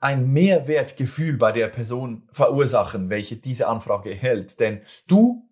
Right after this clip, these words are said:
als Anrufer möchtest mit der Person gemeinsam herausfinden, ob es sich für diese Person lohnt, dass du deine Bewerbungsunterlagen schickst. Das bedeutet also vollen Mehrwert und es ist für die, für dein Gegenüber auch die Zeit wert, dass sie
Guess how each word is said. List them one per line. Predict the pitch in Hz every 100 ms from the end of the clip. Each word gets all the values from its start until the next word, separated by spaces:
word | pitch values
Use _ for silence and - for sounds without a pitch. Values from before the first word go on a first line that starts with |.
| _
als | - 135
Anrufer | - 175 170 143 160
möchtest | 151 185 - 196 185 151
mit | 180 202
der | 180
Person | 165 139 165
gemeinsam | 147 147 160 135
herausfinden, | 139 143 160 151
ob | 147
es | 147
sich | 170 -
für | - 170
diese | 190 185
Person | 180 156 175 233 185
lohnt, | 160 113 95 - _ _ _ _ _ _ _ _ _ _ _ _ -
dass | 147 -
du | 190
deine | 151 127
Bewerbungsunterlagen | 127 147 151 143 131 127 113 107 101
schickst. | - 147 - 156
Das | 151
bedeutet | 160 165 151
also | 143 143
vollen | 139 175 185 180 143
Mehrwert | 165 165 156 151 - _
und | 139 135
es | 139
ist | 151 147 - _ _ _
für | - 139
die, | 131 135
für | 151
dein | 143 131
Gegenüber | 131 135 160 156 151 - _
auch | 127 131
die | - 135
Zeit | 143 151 165 127
wert, | 156 151
dass | 123 -
sie | 156 170